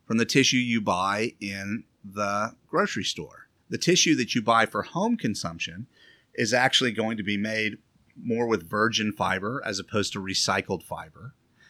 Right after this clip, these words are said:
And it's made on a different machine. Because it's made on different machines and it's made with different fiber, uh, you can't interchange the two.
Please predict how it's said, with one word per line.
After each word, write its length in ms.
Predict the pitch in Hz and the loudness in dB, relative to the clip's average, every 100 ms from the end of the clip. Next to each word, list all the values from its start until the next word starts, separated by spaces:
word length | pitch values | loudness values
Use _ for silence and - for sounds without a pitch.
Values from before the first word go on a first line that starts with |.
| _ - | _ -4
And 80 | |
it's 140 | 131 - | -2 4
made 260 | 147 165 | 4 6
on 100 | 165 | 4
a 60 | 156 | 2
different 320 | 139 - 123 | -2 -2 -2
machine. 720 | 113 - - 170 95 - 104 - _ - | 0 0 0 0 -4 -6 -20 -20 _ -2
Because 400 | 120 - 180 175 | -2 4 4 4
it's 160 | 160 135 | 2 2
made 220 | 151 147 | 4 4
on 160 | 127 | 4
different 340 | 107 123 120 87 | 2 0 0 -4
machines 800 | 98 - 160 180 190 208 190 - | -2 0 0 -2 -4 -6 -10 -10
and 140 | 135 110 | -4 -4
it's 160 | - | -2
made 240 | 110 107 107 | 0 0 -2
with 120 | 101 | -4
different 300 | 104 98 95 | -4 -6 -8
fiber, 680 | - 143 156 143 95 92 - _ - - _ | -4 -2 0 0 -2 -4 -12 _ -20 -20 _
uh, 340 | - 101 101 101 | 0 2 2 0
you 220 | 117 131 | -2 -2
can't 520 | - - 156 160 151 - | -4 -2 2 4 4 2
interchange 840 | 139 135 127 107 - 135 151 143 135 | 0 2 0 0 0 2 0 0 -2
the 140 | 98 | -6
two. 360 | 90 98 78 | -6 -6 -8